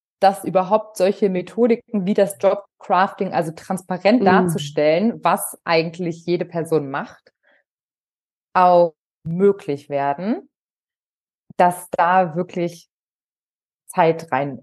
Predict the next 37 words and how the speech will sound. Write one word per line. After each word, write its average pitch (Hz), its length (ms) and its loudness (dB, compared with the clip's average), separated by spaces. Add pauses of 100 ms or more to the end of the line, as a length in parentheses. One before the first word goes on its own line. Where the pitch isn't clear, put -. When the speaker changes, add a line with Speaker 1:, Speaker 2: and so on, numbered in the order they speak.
Speaker 1:
investiert 143 680 -8
wird 135 300 -6 (400)
und 160 220 -4
dass 156 200 0
da 170 220 2
auch 160 180 -4
angefangen 135 600 -6
wird. 127 320 -12
Es - 140 -14
bringt 208 300 -2
nichts, 226 340 2
damit 180 300 -2
Pflastern 190 540 0
irgendwie 185 640 -2 (240)
mal 180 120 0
eine 180 120 0
Keynote 208 500 2
einzuladen, 175 800 0
ne, 233 240 2
und 185 200 -6
jemanden 190 380 -2
darüber 175 360 2
sprechen 226 420 -2
zu - 120 -12
lassen, 165 340 -4
wie 180 120 -6
toll 208 380 2
New 185 160 -2
Work 214 280 2
eigentlich 165 340 -10
ist 175 240 2
und 175 120 -8
was 175 140 0
das 165 180 -6
für 165 100 -6
Benefits 170 540 -2
hat, 208 240 0